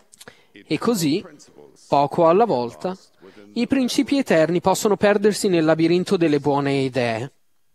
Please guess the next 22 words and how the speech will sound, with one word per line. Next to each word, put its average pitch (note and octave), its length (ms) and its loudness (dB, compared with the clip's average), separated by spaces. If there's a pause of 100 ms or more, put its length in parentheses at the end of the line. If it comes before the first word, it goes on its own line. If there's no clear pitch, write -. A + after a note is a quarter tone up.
(1500)
Questa A#3+ 320 0
era F3 240 4
una A3+ 200 4
delle E3+ 180 2
critiche G3+ 400 0
mosse G3 280 0
dal D#3+ 160 0
Salvatore F#3 760 0 (240)
agli E3+ 340 -2
esperti G3+ 560 0
di E3+ 140 -4
religione D#3+ 760 0 (760)
ai D3+ 400 -2
suoi D3+ 300 -2
tempi. D#3 540 -2 (800)
Egli A#3+ 360 -2
li F3+ 140 0
rimproverava G#3 880 2 (580)
perché C4 280 -2
si A#3 160 -4
preoccupavano G#3 800 0
dei F3+ 440 0